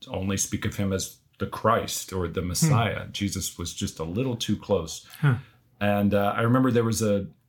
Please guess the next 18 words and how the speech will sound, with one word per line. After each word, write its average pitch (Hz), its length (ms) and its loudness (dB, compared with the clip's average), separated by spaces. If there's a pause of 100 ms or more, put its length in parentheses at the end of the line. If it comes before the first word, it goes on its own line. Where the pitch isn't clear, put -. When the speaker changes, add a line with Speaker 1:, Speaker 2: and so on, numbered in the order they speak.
(560)
Speaker 1:
a 123 60 2
book 165 260 6
I 147 60 8
read, 127 260 4
The 113 60 2
Jesus 165 380 2
I 139 80 6
Never 131 240 4
Knew 113 280 4
by 104 140 4
Philip 113 320 2
Yancey, 101 340 0
was 92 180 -2
really 110 200 2
influential 98 500 0
on 95 80 2
Speaker 2:
Hmm. 95 40 0
Speaker 1:
me. 92 260 -4